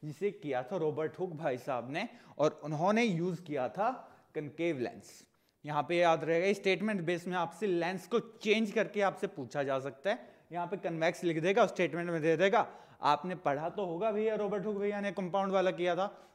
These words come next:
but लेंस नहीं पढ़ा होगा तो गड़बड़ कराओगे, तो इसका ध्यान रखना है। फिर जो मॉडर्न कंपाउंड माइक्रोस्कोप हैं वो मतलब उस टाइम के माइक्रोस्कोप से कंपेयर करें तो टू थाउजेंड टाइम्स बेटर हैं, और इलेक्ट्रॉन माइक्रोस्कोप के तो क्या कहने,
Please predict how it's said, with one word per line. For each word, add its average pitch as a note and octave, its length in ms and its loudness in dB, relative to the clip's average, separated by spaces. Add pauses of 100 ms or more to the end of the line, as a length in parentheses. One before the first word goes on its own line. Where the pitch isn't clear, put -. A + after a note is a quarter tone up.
(140)
but C#3 220 2 (460)
लेंस D3+ 320 -6
नहीं G3 120 -4
पढ़ा F3+ 200 -2
होगा F3+ 200 2
तो G#3 80 0
गड़बड़ C#3 320 0
कराओगे, G2 380 -4 (520)
तो E3+ 60 -4
इसका G3 180 -4
ध्यान C3 260 -8
रखना G#2+ 240 -12
है। G#2+ 100 -16 (300)
फिर C4 340 2 (460)
जो F3 100 0
मॉडर्न F#3 380 0
कंपाउंड G#3+ 440 0
माइक्रोस्कोप G3 600 0
हैं C3+ 300 -2
वो G3 160 2
मतलब G3+ 260 0
उस - 260 -8
टाइम F3+ 220 0
के G3+ 100 2
माइक्रोस्कोप E3+ 580 -4
से E3+ 140 -14
कंपेयर D#3+ 360 -2
करें E3+ 220 -4
तो F#3+ 80 -4
टू F#3+ 280 -2
थाउजेंड F3+ 320 -2
टाइम्स E3+ 280 -4
बेटर C3+ 480 2
हैं, A3 300 -2 (180)
और - 260 -4
इलेक्ट्रॉन D#3 420 -2
माइक्रोस्कोप G3 680 -2
के F3 80 -2
तो F#3 100 -4
क्या F3 280 -2
कहने, E3+ 480 -4